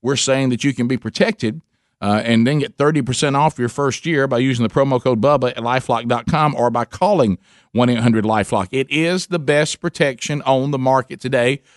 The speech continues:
We use it to protect our identity, to protect our wireless devices. Uh, now, can, can it, can they stop all cybercrime?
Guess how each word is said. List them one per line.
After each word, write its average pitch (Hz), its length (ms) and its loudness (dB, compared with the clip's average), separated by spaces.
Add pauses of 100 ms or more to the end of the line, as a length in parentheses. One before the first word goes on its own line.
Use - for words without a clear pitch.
(140)
We 117 180 0
use 139 260 0
it 135 120 -6
to - 80 -2
protect 123 340 -2
our 135 160 2
identity, 147 540 0
to 104 160 -6
protect 120 340 -2
our 131 160 2
wireless 139 380 0
devices. 139 640 -2 (320)
Uh, 107 260 -2
now, 123 320 2
can, 120 300 -4
can 123 220 0
it, - 260 -6
can 123 160 -2
they 135 100 2
stop 143 340 0
all 143 180 2
cybercrime? 147 760 0